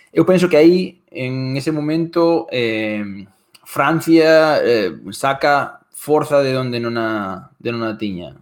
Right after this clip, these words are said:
Eh, penso que é un momento no que os franceses din, "Bueno, esto,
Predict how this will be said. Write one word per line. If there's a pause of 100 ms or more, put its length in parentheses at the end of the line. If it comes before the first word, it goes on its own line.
Eh,
penso
que
é
un
momento
no
que
os
franceses
din,
"Bueno,
esto,